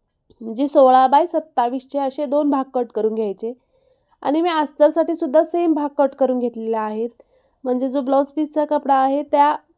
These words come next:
पद्धतीनेच मी अस्तरसुद्धा कट करून घेतलेला आहे. आता हे साईडला ठेवूया आणि बॉडी पार्टसाठी भाग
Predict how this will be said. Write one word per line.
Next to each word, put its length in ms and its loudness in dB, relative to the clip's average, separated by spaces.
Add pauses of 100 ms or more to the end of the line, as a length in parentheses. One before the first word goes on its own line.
(280)
पद्धतीनेच 640 0
मी 80 -2
अस्तरसुद्धा 600 -2
कट 260 -2
करून 260 0
घेतलेला 380 -4
आहे. 260 -8 (120)
आता 200 -4
हे 180 0
साईडला 380 0
ठेवूया 380 -2 (580)
आणि 200 -2
बॉडी 320 6
पार्टसाठी 600 -2 (1200)
भाग 180 -2